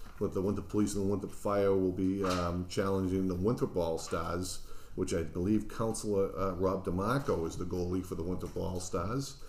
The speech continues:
uh, on April seventeenth at six thirty P M. So starting at four thirty, our Explorer post will be out, uh, with a table in the parking lot at Larson Rink selling the patches and the T-shirts. So we're grateful for the Explorers because they add to the,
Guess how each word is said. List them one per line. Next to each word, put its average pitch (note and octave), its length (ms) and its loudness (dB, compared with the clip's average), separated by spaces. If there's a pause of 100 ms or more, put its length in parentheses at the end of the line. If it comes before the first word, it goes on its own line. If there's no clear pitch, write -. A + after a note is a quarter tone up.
(320)
uh, F2+ 340 0
on G2 300 0
April G2+ 300 0
seventeenth F#2+ 680 0
at F#2+ 160 -2
six - 320 -2
thirty F#2 300 -2
P F#2+ 260 -2
M. F2 180 0
So F2+ 140 -4
starting G2 380 -4
at F#2 60 -4
four C#3+ 360 2
thirty, G#2+ 360 6 (340)
our G#2 160 4
Explorer A2 480 4
post G2+ 400 0
will F#2+ 100 0
be G2 180 0
out, F#2+ 220 2 (160)
uh, F#2 240 -4
with F2+ 140 -2
a F2+ 60 -4
table G2+ 520 0
in F2+ 220 0
the F2 80 -2
parking F#2+ 400 -2
lot F2+ 140 0
at D2+ 100 -4
Larson F#2 400 -2
Rink F#2 220 0 (400)
selling F#2+ 420 2
the F2 60 0
patches F2 500 -2
and F2 120 -4
the E2+ 80 -4
T-shirts. A2+ 640 0
So F2 300 0 (100)
we're F2+ 140 -2
grateful F#2 420 0
for F#2 140 -4
the F2+ 100 -2
Explorers F2 560 0
because E2+ 200 -4
they F2+ 180 -2 (420)
add F#2 340 -2
to G2+ 120 -2
the, - 220 8